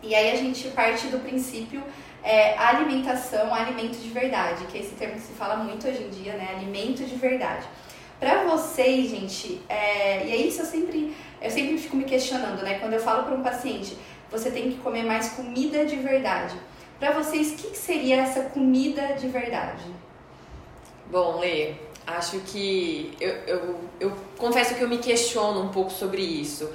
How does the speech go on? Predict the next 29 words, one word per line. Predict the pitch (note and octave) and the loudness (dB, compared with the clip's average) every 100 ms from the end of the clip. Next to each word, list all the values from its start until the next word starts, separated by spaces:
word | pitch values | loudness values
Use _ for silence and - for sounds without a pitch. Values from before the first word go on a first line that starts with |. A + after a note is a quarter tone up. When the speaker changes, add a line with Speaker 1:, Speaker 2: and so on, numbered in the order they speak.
| - - | -12 -8
Speaker 2:
Se | A3+ | -4
existe | A3+ G#3+ D4 - B3+ | -2 2 2 2 0
comida | A#3 A3 | 0 2
de | G#3 | 2
verdade, | G3 F#3 F#3+ A3 A3+ G3 G3 | 0 4 4 4 4 0 -2
é | |
porque | G3 G3+ G#3 G#3+ A3 - | -4 -6 -2 -2 -2 -4
tem | A#3 A3+ | -2 0
que | C4+ | 0
ter | A#3+ | 0
a | A#3+ | 0
comida | A3+ A3+ | 0 0
de | A3+ | -2
mentira. | A3 A3+ - G#3 F3+ D3+ D3+ D3 - - - | -2 -2 -2 -2 0 2 0 -2 -8 -14 -10
E | G#3+ | -4
será | B3+ B3+ | 2 2
que | B3+ | 2
existe | G3+ A3+ B3 - - F3 | -2 0 0 0 -4 -4
alguma | E3 G3+ B3 - | 2 2 4 2
comida | G3 F3 F#3 | 0 -4 -6
de | E3+ | -8
mentira? | D#3+ D#3+ A3 F#3 E3 - - - - | -8 -6 -2 -2 -2 -6 -14 -16 -4
Então, | A#3+ C4+ C4+ | 4 6 6
talvez | C4 B3 A#3 | 6 4 4
eu | A#3+ | 4
elaboraria | A#3+ A#3 A3+ A3+ A3 G#3+ A3 | 4 4 4 4 4 4 2
melhor | A3 A3+ G#3+ G3 F#3+ F3 E3 | 4 6 6 6 6 6 4
esse | F3 F#3+ - | 2 0 -2
conceito. | F#3 G3 - F3+ D#3+ D3 | -2 -2 -2 -2 -2 -4